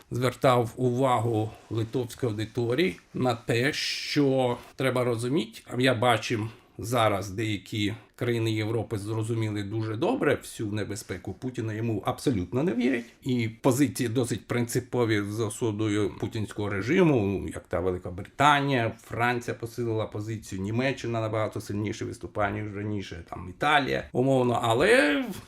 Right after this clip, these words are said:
у нас збой повний на напрямку Сполучених Штатів Америки. У нас збій в напрямку Польщі. Розумієте, це працює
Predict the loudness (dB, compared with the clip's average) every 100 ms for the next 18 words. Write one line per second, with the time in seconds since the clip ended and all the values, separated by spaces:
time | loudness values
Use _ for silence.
0 | -20 -10 4 6 8 8 6 -2 -4 -4
1 | 0 6 8 6 2 4 6 6 4 2
2 | 2 -2 0 2 4 6 6 4 0 0
3 | -2 -2 -2 0 -2 -2 -2 0 2 2
4 | 0 -2 -8 -20 _ 2 4 4 4 0
5 | 2 4 4 4 2 2 -2 2 4 4
6 | 2 -4 -10 -14 -20 _ -6 -2 2 0
7 | 0 0 0 0 -4 -4 -2 -2 -4 -2
8 | 2 2 0